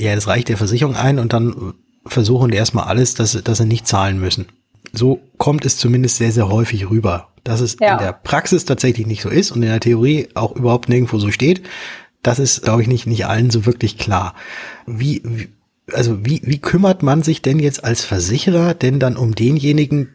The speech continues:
Speaker 1: der jetzt vermeintlich berufsunfähig ist, der ja auch irgendwie schon irgendwie ein krasses Schicksal hinter sich haben muss, weil er sonst nicht berufsunfähig wäre?
Speaker 2: Ja, also klar, draußen, man liest, äh, man liest es ja öfters einmal in den Schlagzeilen oder auch in der Presse wird berichtet oder es gibt ja auch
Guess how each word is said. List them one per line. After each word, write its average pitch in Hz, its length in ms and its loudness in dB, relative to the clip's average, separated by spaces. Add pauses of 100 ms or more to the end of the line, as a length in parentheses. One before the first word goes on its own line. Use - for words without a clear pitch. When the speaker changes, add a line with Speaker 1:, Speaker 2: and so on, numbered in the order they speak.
Speaker 1:
der 123 220 4
jetzt - 400 -2
vermeintlich 127 640 0
berufsunfähig 120 800 -2
ist, - 260 0 (440)
der 120 100 2
ja 131 300 4
auch 127 220 -2
irgendwie 135 260 0
schon 147 280 0
irgendwie 139 240 0
ein 131 40 -6
krasses 135 280 0
Schicksal 160 320 2
hinter 110 200 2
sich 104 160 -4
haben 110 200 2
muss, 143 180 0
weil 123 140 4
er 123 80 4
sonst 123 200 -2
nicht 135 140 -2
berufsunfähig 117 680 -4
wäre? - 180 -8 (1600)
Speaker 2:
Ja, 202 240 2
also 208 300 0 (380)
klar, 214 380 2
draußen, 208 540 0
man 214 160 0
liest, 233 200 -6
äh, 214 340 -2
man 208 160 0
liest 240 260 -2
es 226 80 0
ja 185 160 4
öfters 196 280 -2
einmal 185 200 0
in 170 60 -4
den 170 120 -6
Schlagzeilen 208 920 0
oder 165 320 2
auch - 240 -6
in 190 120 -8
der 190 100 -2
Presse 208 340 -4
wird 190 180 -4
berichtet 190 560 -2
oder 180 140 -2
es 175 100 -10
gibt - 180 -12
ja 180 180 2
auch 180 120 -8